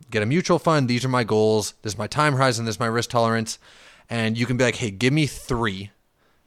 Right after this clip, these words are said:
that you think are in line with this." And they should be able to. They will probably offer mutual funds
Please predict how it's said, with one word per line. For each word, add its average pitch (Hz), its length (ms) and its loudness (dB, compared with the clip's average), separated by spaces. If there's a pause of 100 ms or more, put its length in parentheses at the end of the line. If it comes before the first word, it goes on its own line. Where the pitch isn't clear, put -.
that 123 100 0
you 117 220 2
think 120 280 0
are 110 120 6
in 101 80 0
line 110 220 2
with 156 100 -2
this." 196 320 0 (480)
And 104 440 0 (280)
they 117 180 0
should 131 380 0
be 107 180 2
able 98 180 -4
to. 98 240 -8 (500)
They 131 100 4
will 127 100 6
probably 127 380 4
offer 120 600 2 (760)
mutual 127 400 2
funds 117 540 0